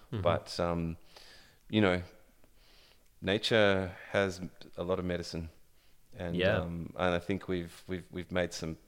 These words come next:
Speaker 2: some pretty poor decisions, um, over the last little while. And, uh, I think we need to open our minds up to the possibility of, of, of plant medicine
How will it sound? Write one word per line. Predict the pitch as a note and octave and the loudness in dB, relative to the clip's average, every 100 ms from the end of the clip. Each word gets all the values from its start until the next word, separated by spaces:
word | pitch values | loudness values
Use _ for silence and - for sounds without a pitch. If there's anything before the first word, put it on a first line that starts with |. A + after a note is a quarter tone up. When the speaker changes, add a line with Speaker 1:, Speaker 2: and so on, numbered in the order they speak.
| - | -18
Speaker 2:
some | - F2 D#2+ - | -8 -8 -8 -12
pretty | - F2+ E2+ - - | -8 -8 -8 -14 -16
poor | - F#2+ | -4 -4
decisions, | F2 - F2+ F2+ E2+ - - - - | -2 -4 -4 -4 -6 -8 -18 -20 -16
um, | F#2 F2 E2+ E2 - | -12 -10 -10 -10 -6
over | F#2 F2+ | -4 -2
the | |
last | F2+ F2+ F2+ - - - - | 0 0 0 -6 -14 -16 -4
little | G2 F#2 | -2 2
while. | F#2 F#2 F#2+ F2+ - - - - - - | 2 2 0 -6 -16 -20 -20 -20 -20 -6
And, | F#2+ F#2 F#2 | -2 0 4
uh, | F2+ F#2 D#2+ | 4 4 0
I | |
think | F#2 G#2 | -2 -2
we | F#2 | -2
need | F2 | -2
to | - | 0
open | F#2+ F#2 | 0 0
our | F2 | -2
minds | E2+ E2+ F2+ F2+ | -2 -2 -2 -2
up | F2 - | -4 -4
to | F#2 | -10
the | D#2+ | -6
possibility | F#2 F2+ E2+ F2+ F2+ F2+ | -6 -4 -4 -2 -2 -2
of, | E2+ E2 - | -6 -10 -12
of, | F2+ E2 - | -12 -12 -12
of | F2 - | -14 -12
plant | - F2 - | -6 -6 -4
medicine | F#2 F2 F2 F2 | -4 -4 -6 -6